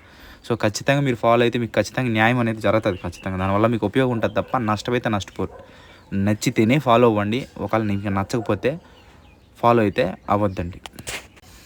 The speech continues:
So, ఎస్ఎస్సి జీడీకి సంబంధించి ట్వం-, టూ థౌజండ్ ట్వంటీ ఫైవ్ వాళ్ళు ఎవరైతే ఉన్నారో ఎగ్జామ్ సిటీ మరియు డేట్లకు సంబంధించి మీకు already నేను మొన్న వీడియో చేశాను, నిన్న వీడియో చేశాను. మీకు ఇరవై ఏడో తేదీ నాటికి మీ యొక్క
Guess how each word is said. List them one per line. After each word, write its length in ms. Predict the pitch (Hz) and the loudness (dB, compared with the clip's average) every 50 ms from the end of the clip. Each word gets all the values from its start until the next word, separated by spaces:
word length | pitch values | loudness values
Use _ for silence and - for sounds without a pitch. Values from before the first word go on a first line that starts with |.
| - - - - - - - - - - - - - - - | -20 -20 -20 -20 -20 -20 -20 -20 -20 -20 -20 -18 -14 -10 -4
So, 300 | - 143 127 123 110 98 | 0 2 4 4 4 4
ఎస్ఎస్సి 380 | - - - 170 160 156 156 | 4 4 4 2 2 2 0
జీడీకి 360 | 127 117 117 127 143 147 143 | 0 0 0 2 2 2 2
సంబంధించి 400 | 131 - 127 120 120 113 113 110 | 2 0 -2 0 0 0 -2 -2
ట్వం-, 180 | - 117 117 117 - - | -2 -2 -4 -2 -2 -2
టూ 60 | 123 | -2
థౌజండ్ 300 | 120 131 117 123 117 107 | 0 0 0 0 -2 -2
ట్వంటీ 280 | - 110 110 113 127 123 | -2 -4 -2 0 -2 -2
ఫైవ్ 280 | 117 - 110 110 107 | 0 0 0 2 2
వాళ్ళు 200 | 107 107 104 101 | 2 2 2 2
ఎవరైతే 240 | 101 101 101 95 - | 2 0 0 -2 -4
ఉన్నారో 260 | 98 98 98 98 107 | -4 -4 -4 -4 -2
ఎగ్జామ్ 480 | 101 101 101 101 104 104 113 117 123 120 | -2 -2 -2 -2 -2 -2 0 0 0 -2
సిటీ 280 | 110 113 104 - 113 110 | -4 -6 -4 -2 0 0
మరియు 260 | 110 104 101 104 98 | 0 0 0 -2 -2
డేట్లకు 380 | 95 101 104 113 113 123 107 | 0 0 0 0 0 -2 -4
సంబంధించి 560 | 101 - 98 95 92 90 90 92 - - 135 - - - - - - - - - - - - - - | -4 -4 -4 -4 -4 -4 -6 -6 -6 -6 -8 -8 -10 -14 -18 -18 -18 -18 -18 -18 -18 -18 -12 -6 -2
మీకు 140 | 127 127 127 | 0 4 6
already 320 | 120 120 120 127 135 151 | 6 8 8 6 6 4
నేను 160 | 147 135 120 110 | 4 2 2 2
మొన్న 300 | 107 113 123 131 135 135 | 2 2 2 4 4 4
వీడియో 240 | 127 120 120 123 | 4 4 4 4
చేశాను, 280 | 120 120 113 - 127 110 | 4 2 2 0 0 0
నిన్న 200 | 107 110 113 117 | 0 0 2 2
వీడియో 260 | 113 113 104 110 101 | 2 2 2 2 2
చేశాను. 280 | 101 98 - 101 - 127 | 0 -2 -4 -6 -6 -4
మీకు 220 | 127 127 120 117 | -2 -2 0 2
ఇరవై 300 | 113 110 113 127 139 143 | 2 4 4 6 6 6
ఏడో 280 | 139 135 127 123 123 120 | 6 6 6 6 4 4
తేదీ 240 | - 120 110 107 104 | 4 2 0 2 2
నాటికి 300 | 104 110 110 110 - 117 | 2 0 0 -2 -2 -2
మీ 80 | 110 | -2
యొక్క 320 | 107 101 - 101 101 98 | -2 0 2 2 2 0